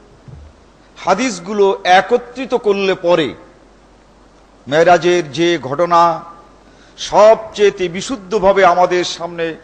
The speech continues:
ফুটে ওঠে, সেই বর্ণনাটি আজকে এই খুতবায় আমি অতি সংক্ষেপে দেওয়ার চেষ্টা করব ইনশাআল্লাহুর রহমান। এই মেরাজ যে হলো, তখনকার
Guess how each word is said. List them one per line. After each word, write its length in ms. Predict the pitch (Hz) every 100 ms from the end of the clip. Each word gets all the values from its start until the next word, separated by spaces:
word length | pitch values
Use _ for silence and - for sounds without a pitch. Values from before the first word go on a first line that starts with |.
| - _ _
ফুটে 200 | 139 151
ওঠে, 420 | 180 170 147 147 98 - - _ _ _ -
সেই 280 | - 156
বর্ণনাটি 720 | 135 131 135 160 160 170 143 95 - _ _
আজকে 540 | - 147 147 - 151 147
এই 60 | 139 -
খুতবায় 420 | 147 139 143 139
আমি 340 | 135 139 127 - - _ _
অতি 380 | 131 127 139 123 - _ _ _
সংক্ষেপে 720 | - 151 165 151 151 156 143 - - - 123
দেওয়ার 260 | 131 131 -
চেষ্টা 320 | 165 - 139
করব 460 | 123 135 131 123 107 - -
ইনশাআল্লাহুর 960 | 135 131 - 127 123 117 117 123 110 104
রহমান। 360 | 95 107 95 - _ _ _ _ _ _ _ _ _ _ _ _ _ _ _ - _ 185
এই 240 | 208 240
মেরাজ 600 | 208 190 202 214 226 175
যে 100 | 208
হলো, 420 | 156 208 220 151 - - - _ _ _ _ _ _ _ _ _ _ _ _ _ - _
তখনকার 640 | 156 156 175 170 - 160